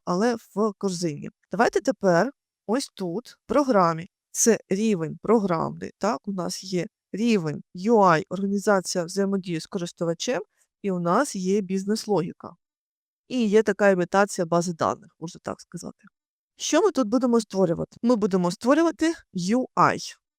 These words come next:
Не commands, а саме U I. Але для цього нам потрібно або всіх перенести в консоль C M D namespace, або в program зробити using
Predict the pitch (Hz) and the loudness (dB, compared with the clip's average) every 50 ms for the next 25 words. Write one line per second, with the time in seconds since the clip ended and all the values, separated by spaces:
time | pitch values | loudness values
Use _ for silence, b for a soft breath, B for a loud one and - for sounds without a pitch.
0 | _ _ - 202 202 180 160 - - 190 185 208 262 320 - - - - - 180 | _ _ -2 0 0 0 0 -2 -2 -2 0 0 0 -2 -4 -6 -12 -10 -8 -8
1 | 185 - - 247 247 233 220 214 202 - - 143 151 - 165 180 _ _ _ _ | -6 -2 -2 0 0 0 0 0 -2 -2 -2 -2 -2 -2 -4 -10 _ _ _ _
2 | - 196 214 247 320 359 285 240 247 - - - 214 196 202 214 220 214 214 240 | 0 0 2 2 2 2 2 0 -2 -2 0 0 0 0 2 0 -2 0 0 0
3 | 294 339 - - 226 - - 202 190 175 170 170 165 - _ - 226 240 247 208 | 0 0 -2 -8 -8 -4 -2 -2 -2 -2 -4 -6 -8 -8 _ 0 2 2 2 2
4 | 190 214 202 185 160 180 _ _ _ _ _ - - - - - 247 226 208 - | 2 2 2 2 2 0 _ _ _ _ _ -14 -12 -8 -4 -2 0 0 0 -2
5 | - - 214 196 202 208 202 202 175 160 - - _ - 180 165 175 _ _ _ | -2 -4 -2 0 2 2 2 2 2 0 -2 -6 _ -8 -8 -8 -8 _ _ _
6 | _ - 180 170 175 190 180 156 139 165 _ _ _ _ _ - - 208 214 208 | _ -18 -10 -4 0 2 2 2 2 -2 _ _ _ _ _ -2 0 0 0 0
7 | - 214 196 180 - _ _ _ _ - - - 202 196 202 202 202 175 185 175 | 2 2 2 2 0 _ _ _ _ -10 -4 -2 0 0 2 0 0 2 2 0
8 | 165 165 202 - _ _ _ - 190 185 180 180 202 - - - 285 320 359 - | 0 0 -6 -10 _ _ _ -8 -4 -2 0 0 -2 -2 0 0 0 0 0 -2
9 | - _ _ - 339 349 349 285 254 285 294 302 294 302 302 302 - _ - - | -4 _ _ 0 2 2 2 2 0 0 2 4 4 2 2 0 -2 _ -4 0
10 | 240 233 226 226 208 247 262 285 311 349 381 - _ _ _ _ - 214 208 202 | 2 4 4 2 2 2 2 2 2 0 -4 -10 _ _ _ _ -8 -6 -4 -2
11 | 190 233 254 262 - - 277 269 277 - _ _ _ _ _ _ _ _ _ _ | 0 0 0 0 0 0 0 0 -2 -4 _ _ _ _ _ _ _ _ _ _
12 | - 202 190 190 202 185 180 180 - 226 254 294 320 | -14 -8 -4 -2 0 0 0 -2 -4 -4 -6 -6 -8